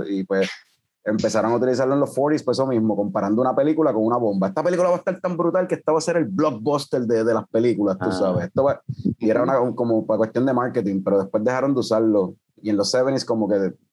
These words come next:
Speaker 1: la prensa brought it back por las largas filas que tenían. So, Eduard-, Eduardo, este,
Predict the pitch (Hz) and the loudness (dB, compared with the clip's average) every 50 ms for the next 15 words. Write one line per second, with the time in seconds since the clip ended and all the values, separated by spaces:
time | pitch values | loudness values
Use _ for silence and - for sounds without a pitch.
0 | _ _ _ - 95 95 92 101 117 127 131 - - 123 98 113 110 113 117 110 | _ _ _ -6 -4 -2 -2 0 -2 -2 0 -2 -2 0 2 2 2 2 2 2
1 | 92 92 117 120 120 - - - 113 104 101 95 95 95 95 95 95 113 104 - | 2 0 0 0 -2 -4 -4 -2 0 0 0 0 0 0 0 0 0 -2 -2 -2
2 | - 110 107 110 107 101 92 - - _ _ _ _ _ _ _ _ _ _ _ | -2 -2 0 2 2 0 -2 -4 -10 _ _ _ _ _ _ _ _ _ _ _
3 | _ 113 98 98 104 104 101 101 98 98 95 92 82 76 64 - - _ _ _ | _ -4 -2 0 0 0 0 0 0 0 -2 -2 -2 -6 -10 -14 -20 _ _ _
4 | _ _ _ _ _ _ _ _ _ _ _ _ _ _ _ _ _ - 107 104 | _ _ _ _ _ _ _ _ _ _ _ _ _ _ _ _ _ -2 0 0
5 | 98 - - _ _ _ _ _ - 107 113 117 127 135 123 - - 120 120 123 | 0 -2 -6 _ _ _ _ _ -4 0 0 0 0 -2 -4 -4 -2 0 0 2
6 | 131 135 135 143 135 - - 139 135 131 127 120 110 104 95 87 - - | 0 0 -2 -4 -6 -4 -2 0 2 2 2 2 2 2 0 -2 -4 -8